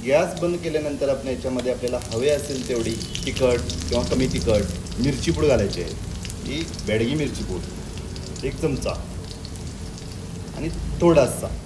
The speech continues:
आता हे सगळं छान असं मिक्स करायचं आहे आणि ही मिरची पूड करपायच्या आधी आपण त्या दह्यावर ओतायची आहे.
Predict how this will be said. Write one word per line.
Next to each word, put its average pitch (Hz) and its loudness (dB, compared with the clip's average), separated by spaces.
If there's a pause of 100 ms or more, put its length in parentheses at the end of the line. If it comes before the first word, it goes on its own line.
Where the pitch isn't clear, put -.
(1400)
आता - -2
हे 135 2
सगळं 151 4
छान 160 2
असं 156 2
मिक्स 147 2
करायचं 147 8
आहे 170 2 (3000)
आणि 151 0
ही 180 8
मिरची 175 4
पूड 175 4 (320)
करपायच्या 156 4
आधी 117 0
आपण 113 0
त्या 113 2
दह्यावर 123 4 (120)
ओतायची 117 2
आहे. 92 -2